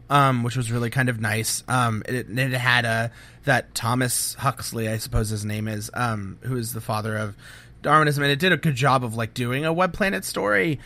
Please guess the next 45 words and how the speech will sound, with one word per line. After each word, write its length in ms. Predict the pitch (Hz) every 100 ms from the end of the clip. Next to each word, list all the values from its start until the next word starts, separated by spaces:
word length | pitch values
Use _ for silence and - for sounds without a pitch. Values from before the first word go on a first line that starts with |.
| - -
Um, 640 | 147 147 131 117 104 - - - - - - -
I 100 | 147
just, 260 | 143 120 -
I 160 | 127 147
lose 280 | 113 117 101
my 80 | 101
mind 280 | 101 107 110
whenever 200 | 104 104
I 80 |
see 160 | 113 120
the 80 | 107
Web 180 | 107 104
Planet. 320 | 113 110 95
Whenever 220 | 127 143
I 60 | 120
see 220 | - 113
Zarbi, 460 | 107 107 98 98
I'm 100 | 95
just 180 | 107 117
like, 140 | - -
"Oh 240 | 127 135
my 120 | 95 -
God." 500 | 117 110 107 98 - - -
And 120 | 160 165
just 180 | 180
imagining 560 | 160 151 120 127 120 120
that 120 | 104
the 80 | 113
Zarbi 340 | 104 110 104
are 40 | 107
talking 440 | - 107 120 113
to 100 | 117
each 160 | 117 113
other 220 | 113 113
while 420 | 113 107 104 107
the 80 | 110
Doctor's 380 | 107 110 117 104
doing 160 | 110
this 160 | 107 110
just 120 | 113
makes 200 | 113 117
me 80 | 101
lose 300 | 104 113 107
my 80 | 104
mind. 520 | 113 113 107 110 110